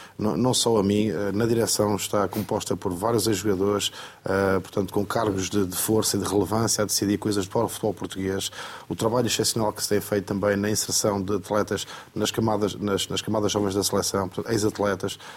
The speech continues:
portanto, que tiveram carreiras boas e que têm sido dado oportunidades. Ainda não estamos onde queremos, como o Costinha disse bem, portanto, a questão das modalidades não tem o espaço que devia ter,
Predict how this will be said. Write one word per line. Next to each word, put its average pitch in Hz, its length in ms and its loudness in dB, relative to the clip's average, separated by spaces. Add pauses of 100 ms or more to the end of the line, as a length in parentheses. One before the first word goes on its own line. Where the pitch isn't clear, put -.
(120)
portanto, 95 240 -4
que - 40 -16
tiveram 104 220 0
carreiras 95 380 0
boas 101 320 2
e 107 40 -2
que 98 60 -8
têm 110 80 0
sido 104 240 0
dado 101 140 2
oportunidades. 98 640 -2 (260)
Ainda 143 240 2
não 139 80 4
estamos 123 320 2
onde 113 160 2
queremos, 107 280 2
como 101 100 0
o - 20 -4
Costinha 104 300 0
disse 101 280 2
bem, 98 220 2
portanto, 95 340 -4 (240)
a 90 60 -4
questão 110 220 0
das 107 120 2
modalidades 107 500 2
não 107 120 2
tem 117 140 0
o 110 80 2
espaço - 400 0
que - 80 -10
devia 95 260 0
ter, 117 220 0